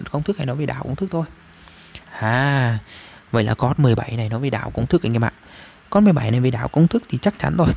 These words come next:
tay sau anh em sẽ chốt cầu một, cầu, ờ, xen kẽ một một cho mình. Đấy, xen kẽ một một. Thì chúng ta đang có là hai thuận đúng không ạ? Một đảo này,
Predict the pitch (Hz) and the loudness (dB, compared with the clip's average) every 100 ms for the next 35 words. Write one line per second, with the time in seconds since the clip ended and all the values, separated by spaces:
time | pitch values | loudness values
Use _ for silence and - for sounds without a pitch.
0 | - 147 147 151 143 139 139 135 - - | 0 2 2 2 0 0 -2 -2 -2 2
1 | 220 240 - 120 110 110 _ - - - | 0 0 -4 -2 -4 -8 _ -20 -6 -2
2 | 113 110 127 - - - - 117 - 165 | 0 0 -6 -10 -18 -14 -4 -2 2 2
3 | - 202 180 123 123 135 127 120 - - | 2 2 2 2 2 2 0 -2 -12 -20
4 | _ - - - - 113 110 - - - | _ -20 -20 -20 -4 -2 0 -4 -2 0
5 | 160 - 180 123 113 - - - - 151 | 2 4 2 2 0 -2 -12 -6 2 4
6 | 147 202 - - - 156 185 196 190 180 | 4 0 -16 -16 -2 0 2 2 2 2
7 | 147 180 160 170 175 165 - - - 160 | 2 2 0 0 0 2 0 0 -2 -2
8 | - - - 113 - - 117 - 120 | -4 -12 -4 -4 -4 -6 -6 -2 -4